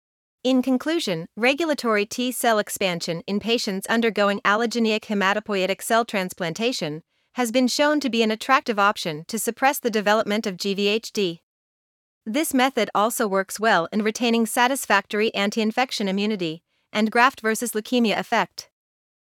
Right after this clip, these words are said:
It in turn allows for a reduced intensity preconditioning regimen. The first clinical trials are promising, but larger prospective randomized trials are needed to confirm. That's all for today's content.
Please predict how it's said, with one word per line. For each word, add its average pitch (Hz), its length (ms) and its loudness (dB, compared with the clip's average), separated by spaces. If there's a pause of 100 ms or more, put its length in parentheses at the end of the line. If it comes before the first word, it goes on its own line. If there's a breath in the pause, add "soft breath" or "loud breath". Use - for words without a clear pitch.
(260)
It 269 120 2
in 294 140 2
turn 285 320 2
allows 202 400 4
for 220 160 0
a 214 60 0
reduced 233 440 -4
intensity 220 640 -2
preconditioning 233 720 -2
regimen. 185 500 -2 (840)
The 233 160 -2
first 349 320 0
clinical 226 380 0
trials 196 440 2
are 196 120 0
promising, 208 640 -2 (260)
but 233 120 2
larger 233 380 4
prospective 220 560 -2
randomized 190 600 0
trials 196 560 2
are 202 100 0
needed 226 300 0
to 240 80 -6
confirm. 175 600 -4 (840)
That's 269 260 0
all 269 160 6
for 254 140 -4
today's 214 380 0
content. 226 580 -2